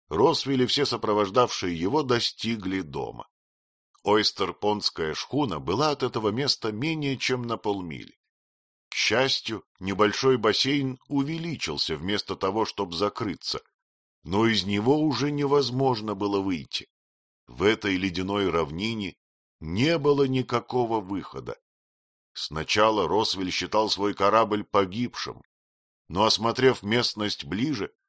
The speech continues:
он надеялся, что его шхуна может обогнуть утёсы. Положение наших моряков было безнадёжно. В полдень в тени мёрзла вода. Блистающее солнце распространяло свои лучи по ледяной панораме, но так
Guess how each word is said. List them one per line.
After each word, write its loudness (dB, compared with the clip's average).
он -6
надеялся, 0
что -2
его 2
шхуна -6
может -4
обогнуть -2
утёсы. -6
Положение 0
наших -4
моряков -4
было -4
безнадёжно. -8
В -20
полдень 2
в -12
тени 2
мёрзла 2
вода. -2
Блистающее 2
солнце 0
распространяло -2
свои 2
лучи 0
по 0
ледяной 0
панораме, 0
но -4
так 0